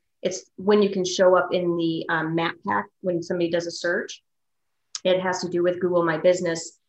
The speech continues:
and being able to show up there. And they were supposedly, like, doing work for Google My Business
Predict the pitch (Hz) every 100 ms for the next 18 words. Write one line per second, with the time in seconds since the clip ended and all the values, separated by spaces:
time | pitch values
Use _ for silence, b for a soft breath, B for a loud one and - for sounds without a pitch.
0 | _ _ _ - 180 170 190 170 170 170
1 | - 180 185 175 - 160 165 160 - -
2 | 190 175 196 208 196 190 185 180 - -
3 | _ _ _ _ - - - 202 330 330
4 | 247 165 - 208 214 190 175 185 185 -
5 | 190 185 190 185 185 175 170 175 175 165
6 | 165